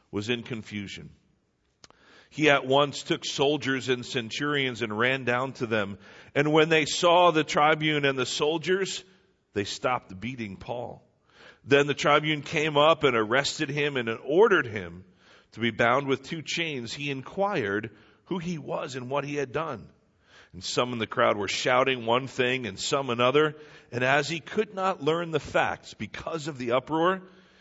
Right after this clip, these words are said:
he ordered him to be brought into the barracks. And when he came to the steps, he was actually carried by the soldiers because of the violence of the crowd.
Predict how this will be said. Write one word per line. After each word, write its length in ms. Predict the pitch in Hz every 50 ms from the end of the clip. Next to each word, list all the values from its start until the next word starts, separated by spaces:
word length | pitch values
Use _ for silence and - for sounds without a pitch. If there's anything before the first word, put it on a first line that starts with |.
| _ - _ _
he 160 | - - 123
ordered 420 | 127 - 135 143 160 170 165 151 127
him 260 | - 113 104 98 95
to 80 | 92 98
be 140 | 92 104
brought 520 | 98 87 98 104 127 131 107 90 98 - -
into 300 | 92 95 98 92 - 107
the 80 | 101
barracks. 640 | 98 92 107 110 117 107 101 101 - - - - - - _ _ _ _ _ _ _ _ _ - - - - _
And 200 | - 143 151 160
when 100 | 160 160
he 140 | 156 147 135
came 680 | 127 - - 180 170 175 165 143 117 107 113 123 127 - - _ _ _ _ _ _
to 100 | - -
the 140 | 120 110 113
steps, 600 | - - - - - 214 180 - - - - - -
he 100 | - 135
was 160 | 127 127 120
actually 440 | - 139 151 156 - - 156 131 110
carried 640 | - - - - 143 147 170 180 190 185 180 151
by 220 | 131 165 165 165
the 140 | 165 156 160
soldiers 800 | - - - 165 156 147 131 98 - 87 85 87 - - - - - _ _ _ _ _ - - - - _
because 340 | - 123 120 - - 156 143
of 80 | 156 147
the 60 | 143
violence 560 | 123 101 127 131 147 156 143 127 113 107 -
of 100 | 123 107
the 60 | 98
crowd. 540 | 101 - - 147 139 143 131 104 95 90 -